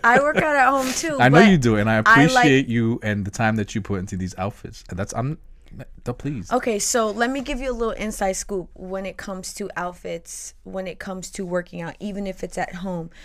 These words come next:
Speaker 1: Those are motivators for me.
Speaker 2: Mm.
Speaker 1: So there are times where I'm eager to get up on, and put on something that I feel like I look good in, because then it motivates me to wanna be in the gym. Even though the gym is in our home space, there are many times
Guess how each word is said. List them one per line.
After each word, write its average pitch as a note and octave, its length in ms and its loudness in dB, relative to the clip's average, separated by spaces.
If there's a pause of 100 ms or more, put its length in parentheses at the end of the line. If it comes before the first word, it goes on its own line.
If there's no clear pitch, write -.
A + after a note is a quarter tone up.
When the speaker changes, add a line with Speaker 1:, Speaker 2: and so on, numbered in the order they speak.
(260)
Speaker 1:
Those G#3+ 280 -2
are A#3+ 60 2
motivators G3 760 -4
for - 140 -14
me. - 360 -16
Speaker 2:
Mm. E2+ 340 -12
Speaker 1:
So G3+ 400 0
there G#3 260 -2
are A3+ 60 -4
times G#3 400 -6
where F#3 240 0 (100)
I'm F#3+ 340 -2
eager G3+ 320 -4
to F#3 140 -10
get F#3+ 180 0
up F#3+ 200 -2
on, F3+ 300 -8 (120)
and F#3 220 -8
put G3+ 200 -6
on F#3+ 200 -8
something F3 680 -6
that F3 300 -4 (120)
I F#3 100 0
feel F#3+ 240 -6
like F#3+ 300 -2
I F3+ 140 -2
look F3+ 220 -6
good G3+ 200 -6
in, F3 320 -6 (580)
because A#3 240 -2
then A3 140 -6
it A3 180 -2
motivates G#3+ 600 -2
me F#3+ 200 -8
to F#3+ 160 -10
wanna F3+ 320 -8
be F3 160 -6
in F3 80 -4
the F3+ 80 -4
gym. F3 320 -2
Even G#3+ 300 -4
though G#3 120 -6
the F#3+ 140 -12
gym F#3 340 -8
is F3+ 260 -12
in F#3 180 -6
our F3+ 140 -6
home A#3+ 280 -2
space, F3+ 320 -6
there G#3+ 180 -4
are A3+ 60 -2
many A3 260 -2
times G#3+ 440 -2